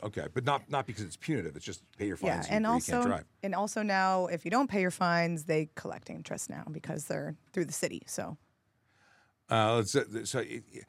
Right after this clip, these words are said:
Speaker 1: I, and I, and someone said to me, talking about parking,
Speaker 2: Yeah.
Speaker 1: someone today
Speaker 2: <laughs>
Speaker 1: said, uh,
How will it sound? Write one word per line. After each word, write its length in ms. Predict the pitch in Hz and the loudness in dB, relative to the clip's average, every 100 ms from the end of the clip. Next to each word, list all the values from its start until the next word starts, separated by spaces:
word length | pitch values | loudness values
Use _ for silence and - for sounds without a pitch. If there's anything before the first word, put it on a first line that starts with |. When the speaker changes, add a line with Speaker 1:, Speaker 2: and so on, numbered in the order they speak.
| - - | -20 -2
Speaker 1:
I, 120 | 98 101 | -2 0
and 100 | 110 | 4
I, 160 | 120 131 | 4 2
and 160 | 120 107 | -2 2
someone 240 | 175 180 | 4 4
said 160 | 147 147 | 4 4
to 80 | 151 | 4
me, 100 | 127 | 2
talking 340 | 95 98 95 | 4 2 2
about 140 | 92 80 | 0 2
parking, 340 | 113 - 87 190 | 2 0 -4 -4
Speaker 2:
Yeah. 180 | 170 | -2
Speaker 1:
someone 240 | 165 139 143 | 4 6 6
today 260 | - - - | 4 2 2
Speaker 2:
<laughs> 0 | |
Speaker 1:
said, 320 | 147 110 107 | 4 2 4
uh, 160 | 117 | 4